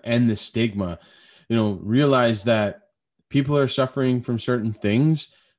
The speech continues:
but we can all help each other by,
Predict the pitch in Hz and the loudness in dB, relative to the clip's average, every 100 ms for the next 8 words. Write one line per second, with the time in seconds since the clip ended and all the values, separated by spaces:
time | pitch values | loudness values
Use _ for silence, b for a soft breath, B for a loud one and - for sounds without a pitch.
0 | _ 120 113 104 - _ 101 127 139 127 | _ 2 4 2 -8 _ -6 -4 0 -2
1 | 107 117 120 113 104 120 - 101 - 90 | 0 0 2 0 0 -2 -2 -4 -4 -6
2 | 87 101 - _ 95 90 87 85 | -6 -8 -10 _ -6 -6 -8 -12